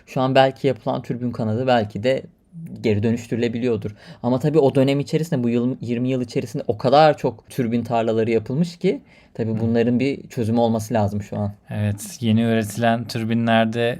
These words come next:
Speaker 2: bu düşünüldü mü, dönüştürülebiliyor mu bilen varsa lütfen aydınlatsın. Benim modum çok düştü. <laughs>
Speaker 1: <laughs> Evet, bugün o zaman böyle kapatıyoruz.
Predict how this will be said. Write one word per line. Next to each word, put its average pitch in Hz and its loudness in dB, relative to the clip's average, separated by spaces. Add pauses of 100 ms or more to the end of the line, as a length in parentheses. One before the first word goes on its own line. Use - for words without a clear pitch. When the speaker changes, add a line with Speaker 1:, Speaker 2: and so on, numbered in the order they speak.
(140)
Speaker 2:
bu 117 -4
düşünüldü 110 0
mü, 110 0 (120)
dönüştürülebiliyor 110 0
mu 107 4
bilen 110 4
varsa 113 0 (260)
lütfen 113 2
aydınlatsın. 107 4 (680)
Benim 107 4
modum 104 6
çok 107 0
düştü. 104 2 (100)
<laughs> 175 4
Speaker 1:
<laughs> 175 2
Evet, 143 10 (420)
bugün 127 2
o 127 8
zaman 123 8
böyle 123 10
kapatıyoruz. 123 2